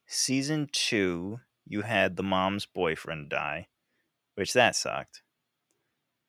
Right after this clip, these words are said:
'Cause I liked him. I liked, I liked Rudy slash, you know, Samwise Gamgee. Then, then season three, Billy died. So season four, like,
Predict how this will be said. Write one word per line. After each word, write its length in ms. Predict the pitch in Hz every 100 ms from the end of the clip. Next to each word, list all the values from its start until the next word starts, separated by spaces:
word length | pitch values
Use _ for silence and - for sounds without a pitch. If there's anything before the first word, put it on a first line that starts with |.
| _ _
'Cause 280 | - 87 82 -
I 80 | 101
liked 300 | 73 67 -
him. 220 | 87 98 _ _
I 60 | 95
liked, 300 | 92 80 -
I 100 | 113
liked 320 | 107 101 87 -
Rudy 500 | 90 87 85 82 82
slash, 640 | - 92 80 78 - -
you 100 | 95
know, 220 | 85 76 78 _ _ _ _ _ _ _ _ _ -
Samwise 640 | - 92 82 82 78 78 -
Gamgee. 560 | 82 78 80 80 80 _ _ _ _ _ _ _ _ _ _ _ _ _ _ _ -
Then, 760 | 98 101 98 98 95 95 98 - _ _ _ _ _ _ _ _ _ _ _ _ _ _ _ _ _ _ _ _ - - - _ _ -
then 160 | 123
season 340 | 117 135 127 135
three, 200 | 175 170
Billy 240 | 190 175
died. 340 | 98 80 82 - - _ _ _ _ _ _ _ _ _ _ _ -
So 120 | -
season 320 | 131 262 262
four, 340 | 175 170 139 101
like, 480 | 95 82 82 -